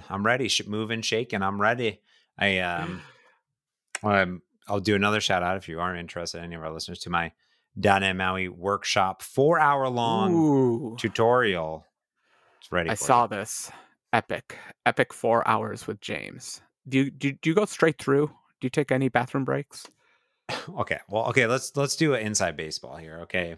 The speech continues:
Speaker 1: Inside soccer, whatever you wanna do. And then we'll wrap this puppy up so I can eat pizza.
Speaker 2: <laughs> Okay.
Speaker 1: Um,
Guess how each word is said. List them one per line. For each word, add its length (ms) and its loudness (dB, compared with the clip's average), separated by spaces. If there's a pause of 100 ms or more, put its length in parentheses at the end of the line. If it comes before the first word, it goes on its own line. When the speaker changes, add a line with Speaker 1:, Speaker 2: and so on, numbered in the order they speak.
(140)
Speaker 1:
Inside 380 0
soccer, 320 -2
whatever 240 4
you 60 -4
wanna 100 -2
do. 120 -6
And 100 -8
then 160 2
we'll 100 2
wrap 260 2
this 120 -4
puppy 280 -6
up 100 -8
so 120 -4
I 40 -8
can 120 -10
eat 80 -14
pizza. 340 -10
Speaker 2:
<laughs> 20 -6
Okay. 280 -4 (480)
Speaker 1:
Um, 380 4